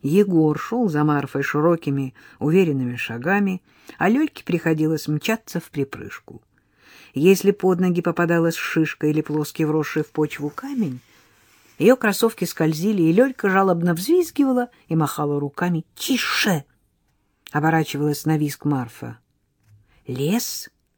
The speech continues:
громких звуков не любит». Лёлька виновато улыбалась,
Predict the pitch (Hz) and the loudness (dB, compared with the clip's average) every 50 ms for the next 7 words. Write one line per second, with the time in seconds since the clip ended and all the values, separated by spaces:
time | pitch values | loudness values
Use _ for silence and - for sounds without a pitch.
0 | _ _ _ _ _ _ _ - 123 - 160 151 156 165 165 180 202 220 220 - | _ _ _ _ _ _ _ -8 -6 -4 -2 2 4 4 6 6 4 2 0 0
1 | - 254 247 - 233 202 170 156 156 175 170 - 214 - - - 185 170 170 180 | -2 -2 -2 -2 -2 -2 0 0 0 0 0 -2 -6 -8 -4 -2 0 0 2 2
2 | 208 240 247 214 185 175 196 185 175 185 185 180 - - - - _ _ _ _ | 2 2 4 4 4 4 4 2 2 0 0 0 -2 -10 -20 -20 _ _ _ _
3 | _ _ _ _ _ _ _ _ _ _ _ _ _ _ _ _ _ _ _ _ | _ _ _ _ _ _ _ _ _ _ _ _ _ _ _ _ _ _ _ _
4 | _ _ - 139 151 175 196 185 - - 151 139 139 139 135 127 131 127 - - | _ _ -2 2 6 6 6 4 4 2 0 2 2 0 -2 -2 -4 -6 -6 -6
5 | 127 127 127 127 127 131 160 185 208 208 202 - - - - | -6 -6 -6 -6 -6 -4 -2 -2 -2 -4 -6 -10 -14 -18 -20